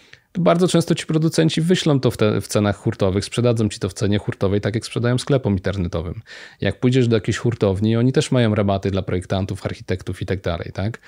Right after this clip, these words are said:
Jak robisz jakąś rzecz z projektantką, to projektantka jest dogadana z, e,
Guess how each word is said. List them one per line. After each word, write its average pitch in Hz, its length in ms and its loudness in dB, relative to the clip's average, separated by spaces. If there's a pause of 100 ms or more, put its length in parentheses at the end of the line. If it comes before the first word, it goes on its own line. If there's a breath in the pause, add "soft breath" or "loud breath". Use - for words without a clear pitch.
(320 loud breath)
Jak 98 260 -2 (240)
robisz 127 380 2
jakąś 110 380 0
rzecz 117 220 2
z - 100 -8
projektantką, 104 720 0
to 113 80 -4
projektantka 120 520 0
jest 120 160 0
dogadana 123 500 2
z, - 220 -6
e, 98 360 0